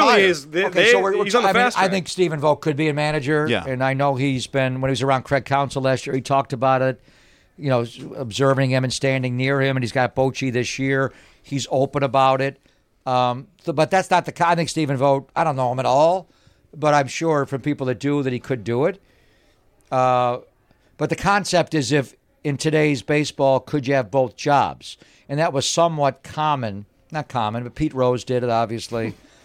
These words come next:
Speaker 3: And we all know how that ended. But anyway,
Speaker 1: He had three jobs
Speaker 3: but I,
Speaker 1: when he
Speaker 3: I
Speaker 1: did
Speaker 3: think,
Speaker 1: it.
Speaker 3: I think, I think today
Speaker 2: Bookie?
Speaker 3: it would be, it would be
Speaker 1: That's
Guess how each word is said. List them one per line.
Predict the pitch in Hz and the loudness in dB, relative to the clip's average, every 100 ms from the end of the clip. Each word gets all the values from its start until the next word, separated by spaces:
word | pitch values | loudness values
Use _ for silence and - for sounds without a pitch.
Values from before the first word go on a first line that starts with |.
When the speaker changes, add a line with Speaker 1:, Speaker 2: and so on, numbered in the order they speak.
| _ _ | _ _
Speaker 3:
And | 107 | -10
we | 110 | -8
all | 156 | -4
know | 123 117 | 0 2
how | 113 | 2
that | 110 120 | 2 0
ended. | 110 127 | 0 2
But | 190 | 2
anyway, | 214 | 6
Speaker 1:
He | 208 | 4
had | 156 | 4
three | 160 240 | 0 0
jobs | - | 2
Speaker 3:
but | 214 226 | 2 4
I, | 208 | 4
Speaker 1:
when | 233 | 4
he | |
Speaker 3:
I | 254 | 4
Speaker 1:
did | |
Speaker 3:
think, | 285 - | 2 2
Speaker 1:
it. | 202 | 2
Speaker 3:
I | 240 | 4
think, | 262 | 2
I | 240 214 226 | 2 2 2
think | 254 | 2
today | 202 202 214 180 117 113 123 - - - _ _ | 0 4 6 6 2 -4 -10 -20 -20 -20 _ _
Speaker 2:
Bookie? | 131 156 170 | -2 2 4
Speaker 3:
it | |
would | 175 160 | 4 4
be, | 180 170 185 | 4 4 0
it | 190 185 | 0 0
would | 175 | 0
be | 151 170 | 2 2
Speaker 1:
That's | 170 | 2